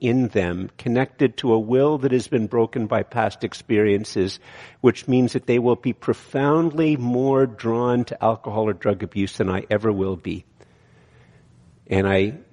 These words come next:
worship or I trust in my willpower. And that's what this word asceticism is getting at. It's the way to, to deal with the body. It's connected to a whole lot of other types of messy things as well in the Christian faith.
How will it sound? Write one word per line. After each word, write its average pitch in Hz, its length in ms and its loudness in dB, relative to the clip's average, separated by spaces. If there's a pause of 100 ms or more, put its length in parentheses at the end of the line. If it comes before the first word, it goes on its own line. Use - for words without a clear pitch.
(160)
worship 127 720 0 (260)
or 95 160 0
I 90 120 2
trust - 800 -4
in 101 140 -2
my 101 200 0
willpower. - 800 -4 (1300)
And 113 140 2
that's 151 180 2
what 156 140 2
this - 180 0
word 127 180 4
asceticism 120 760 -2
is 85 140 -8
getting 85 260 -2
at. 80 140 -4
It's 87 180 -6
the 113 100 -4
way 113 220 0
to, 107 160 2
to - 160 -8
deal 117 200 0
with 113 160 0
the 113 60 -6
body. 127 300 0
It's - 160 -2
connected 131 400 -2
to 110 120 -2
a - 20 0
whole 123 200 0
lot 117 160 0
of 104 80 -4
other 104 220 2
types - 380 -4
of 107 160 -4
messy 104 320 0
things 104 340 -2
as - 140 -10
well 113 180 2
in 98 60 0
the 90 80 -4
Christian - 420 -4
faith. 113 320 -2